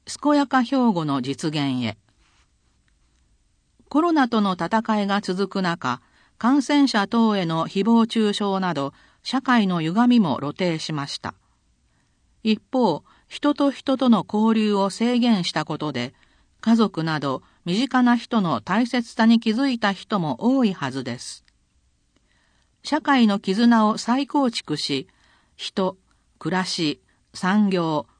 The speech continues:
地域が個性を生かしながらバランスを保ち、一つになって輝いていく。これは私たちが創造的復興の過程で得た財産ではないでしょうか。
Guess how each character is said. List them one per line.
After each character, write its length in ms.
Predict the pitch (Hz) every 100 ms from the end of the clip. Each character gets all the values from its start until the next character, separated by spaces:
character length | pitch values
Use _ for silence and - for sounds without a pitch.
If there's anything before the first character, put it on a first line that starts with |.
| _
地 240 | - 269
域 200 | 233 170
が 240 | 139 131 131 - _ _
個 140 | - 294
性 320 | 277 240 214
を 120 | 185
生 120 | 185
か 120 | 254
し 140 | 233 254
な 140 | 233
が 140 | 170 131
ら 180 | 123 - _ _
バ 120 | 160
ラ 180 | 220 233
ン 60 | 226
ス 160 | 226
を 140 | 202 196
保 280 | 185 185
ち、 320 | 190 147 131 - _ _
一 260 | - - 311
つ 120 | 269
に 140 | 233
な 140 | 202 196
っ 40 |
て 200 | - 190
輝 440 | 185 196 262 269 247
い 80 |
て 180 | - 151
い 100 | 113
く。 280 | 107 123 - _ _ _ _ _ _ _ _ _ _ _
こ 120 | 226
れ 120 | 247 262
は 260 | 247 240 - -
私 340 | 196 294 294
た 160 | - 214
ち 160 | 160
が 220 | 147 139 -
創 340 | - 262 294
造 260 | 269 262 254
的 260 | 247 247
復 260 | 226 202 -
興 260 | 262 247 240
の 140 | 233
過 120 | 220
程 320 | 196 233 214
で 260 | 196 185 190
得 60 | 190
た 220 | 139 -
財 280 | 135 240 294
産 280 | 285 214 190
で 80 | 180
は 140 | 165
な 180 | 160 214
い 80 | 190
で 120 | 147
し 100 | -
ょ 100 | 135
う 60 | 120
か。 240 | 113